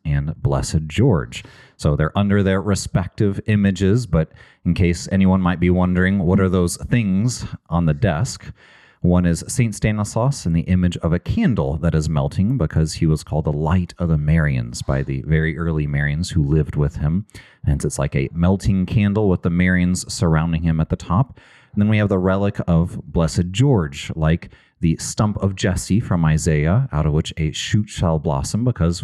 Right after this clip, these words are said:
we were reduced to one Marian, and he is the new shoot that came out and renovated us. Thanks be to God, 'cause we wouldn't be here today. So, let's keep on track.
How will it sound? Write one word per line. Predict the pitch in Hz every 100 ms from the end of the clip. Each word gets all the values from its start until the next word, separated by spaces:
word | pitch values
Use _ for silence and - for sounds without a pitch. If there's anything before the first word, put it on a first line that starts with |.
| 101 87
we | 85
were | 80 87
reduced | 80 90 82 -
to | 104
one | 95 98 95
Marian, | 87 85 92 123
and | 76 78
he | 80
is | 78 73
the | 73 76
new | 78 82 85
shoot | - - 80 - -
that | 73
came | - 71 67
out | 73 95
and | 73 69 65
renovated | 71 69 67 67 69
us. | 82 - - _ - _ - - -
Thanks | 65 -
be | 67
to | -
God, | 92 -
'cause | 71
we | 64 69
wouldn't | 67 64
be | 67
here | - 65 64 64
today. | - 87 62 - - - -
So, | - 80 65 - _ _ _ _ _ _ _ _ - _ _ -
let's | 90 -
keep | 104 90
on | 87
track. | 78 67 -